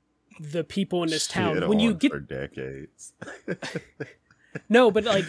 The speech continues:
Speaker 1: it makes sense when we get to, like, the third movie to find out, like, who built that town, because
Speaker 2: Mm-hmm.
Speaker 1: where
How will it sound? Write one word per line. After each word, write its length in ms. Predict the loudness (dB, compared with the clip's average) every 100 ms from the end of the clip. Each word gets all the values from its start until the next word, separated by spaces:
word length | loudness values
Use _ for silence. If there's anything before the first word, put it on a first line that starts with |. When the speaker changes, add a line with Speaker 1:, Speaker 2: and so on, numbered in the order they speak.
| -4
Speaker 1:
it 140 | 2 6
makes 280 | 6 6 2
sense 400 | -2 0 0 0
when 180 | -4 -4
we 100 | -4
get 180 | -4 -2
to, 140 | -2
like, 280 | -2 -2 -8
the 200 | -8 -8
third 460 | -8 -6 -4 -4 -6
movie 580 | -8 -6 -2 0 -2 -6 _ _ _ _ _
to 120 | -4 -2
find 300 | 0 -2 0
out, 200 | -2 -2
like, 180 | -6 -6
who 280 | -6 -6 -6 _ -6
built 260 | -4 -4 _
that 260 | -4 -4 -8
town, 540 | -14 -12 -4 -2 -2 -4 _ _ _ _ _ _
because 500 | -8 -4 -2 -2 -2
Speaker 2:
Mm-hmm. 80 | -6 -8
Speaker 1:
where 580 | -8 -2 4 6 6